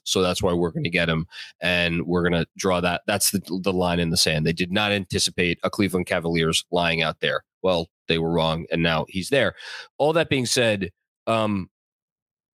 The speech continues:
it, for me, it comes down to the picks and, again,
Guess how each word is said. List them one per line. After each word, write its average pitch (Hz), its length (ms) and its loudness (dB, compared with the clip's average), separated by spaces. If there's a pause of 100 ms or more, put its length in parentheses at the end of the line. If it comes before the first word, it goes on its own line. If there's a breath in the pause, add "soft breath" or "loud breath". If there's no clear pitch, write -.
(1200)
it, - 140 -10 (120)
for - 260 0
me, 151 260 4
it 147 120 0
comes 120 260 0
down 120 280 4
to 107 360 0 (220)
the 113 140 4
picks - 640 0 (440)
and, 113 520 2 (340)
again, 101 400 0